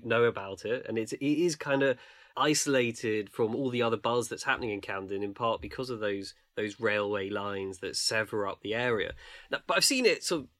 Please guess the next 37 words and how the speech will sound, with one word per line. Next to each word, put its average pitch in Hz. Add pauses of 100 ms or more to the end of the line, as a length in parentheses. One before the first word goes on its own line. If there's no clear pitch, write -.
you 120
know, 95
some 156
critics 156
online 123
saying, 117 (240)
"Why 135
does 151
Camden 135
Town 113
need 143
this 104 (240)
to -
connect 117
Camden 110
Town 107
to 95
King's 110
Cross?" 117
When 117
actually, 127
hey, 131
there's 127
a 131
canal 127
which 120
provides 117
a 117
really 123
beautiful 117
walk 107
from 101
Camden 104
Town 175 (340)
to -
King's 104
Cross. 139